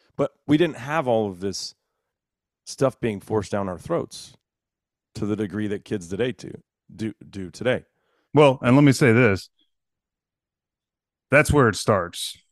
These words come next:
Speaker 2: right? Um, I'm fairly confident right now that none of my four daughters are gonna get indoctrinated by anything when they get out of here.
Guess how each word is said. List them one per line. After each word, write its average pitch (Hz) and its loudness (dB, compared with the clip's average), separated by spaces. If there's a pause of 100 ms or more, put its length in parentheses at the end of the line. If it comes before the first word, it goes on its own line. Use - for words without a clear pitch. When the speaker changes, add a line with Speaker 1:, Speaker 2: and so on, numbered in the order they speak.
(300)
Speaker 2:
right? 98 0 (120)
Um, 98 -2 (100)
I'm 123 4
fairly 131 2
confident 127 0
right 127 2
now 127 2
that 110 0
none 110 4
of 123 4
my 113 4
four 113 -4
daughters 110 0 (540)
are 107 -4
gonna 107 2
get 101 2
indoctrinated 98 0
by 92 -6
anything 98 -6 (1400)
when 107 0
they 98 0
get 95 -2
out 87 -4
of 87 -12
here. - -20